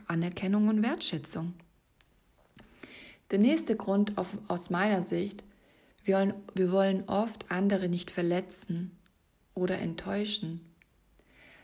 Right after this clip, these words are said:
Daher sagen wir lieber Ja, obwohl in uns etwas Nein sagen möchte, möchte.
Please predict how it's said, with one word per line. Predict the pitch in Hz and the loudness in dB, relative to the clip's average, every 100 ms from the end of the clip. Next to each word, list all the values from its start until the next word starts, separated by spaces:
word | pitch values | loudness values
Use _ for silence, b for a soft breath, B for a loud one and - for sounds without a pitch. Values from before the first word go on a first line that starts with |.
| b b - | b b -4
Daher | 202 190 190 | 0 2 2
sagen | 190 185 180 | 2 2 4
wir | 180 | 4
lieber | 180 175 | 4 2
Ja, | 170 165 165 165 180 233 - - _ _ _ | 0 2 2 0 -2 -4 -8 -20 _ _ _
obwohl | 170 - 180 170 | -10 -4 -2 0
in | 175 175 | -2 -2
uns | 175 175 - - | -4 -4 -6 -8
etwas | - - 170 - - _ 202 | -10 -6 -6 -6 -10 _ -4
Nein | 220 247 | 0 2
sagen | 233 190 185 - | 0 -4 -6 -6
möchte, | 175 170 - - 185 - _ _ _ | -6 -8 -10 -14 -14 -18 _ _ _
möchte. | 190 180 180 185 | -4 -4 -4 -10